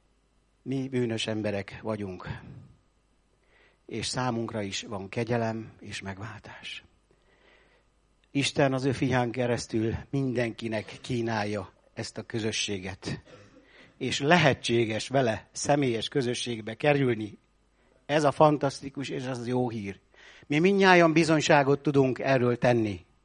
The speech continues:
És ha ott vannak problémák, bűnök, nyűgök, betegségek, problémák az életünkbe, akkor jöhetünk ehhez az Úr Jézus Krisztushoz.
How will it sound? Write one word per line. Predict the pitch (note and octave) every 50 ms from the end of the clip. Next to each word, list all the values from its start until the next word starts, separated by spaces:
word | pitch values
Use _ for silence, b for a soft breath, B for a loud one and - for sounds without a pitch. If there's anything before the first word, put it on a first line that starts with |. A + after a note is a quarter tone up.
| _ _ _ _ b b b b b b b b b b b b b
És | -
ha | - B2
ott | C#3 C#3+ C#3
vannak | D#3+ D3+ C#3+ C3+ B2+ B2 A#2+
problémák, | - C#3 C#3+ C#3 C3+ C3 B2+ B2+ B2 A#2 A2+ G#2+ G#2 G2+ - - - - - - G2+
bűnök, | A2 C#3+ D#3+ D3 C#3 C3 A#2 G#2 - - - - _ b b b b b b
nyűgök, | _ C3 D#3 E3 D3 C3 C3 A2+ G#2 - - - b b b b b b b b
betegségek, | - C#3+ E3 - D#3+ C#3 - - - C#3+ C3+ B2+ A#2+ A#2+ A2+ A2 -
problémák | - _ D3+ D#3 D3+ C3+ C#3 C#3 C3+ B2 B2 A#2 A#2 A2+ -
az | A#2+ A#2+
életünkbe, | C3 B2+ B2 A#2+ A2+ - B2 A#2 A2+ G#2+ A2+ G#2+ F#2+ - b b b b b
akkor | - A#2+ - - - A2 G2+
jöhetünk | G2+ A#2 C3+ B2+ G#2+ B2 G#2+ - - A2 G2+ G2+ F#2+ -
ehhez | A2+ G2+ G#2 G#2 G2 - - -
az | - G2
Úr | G2 G#2 A2+
Jézus | A2+ G#2 G2+ G2 G2 -
Krisztushoz. | - - G2 G#2 - - G#2 - - - A#2 - - -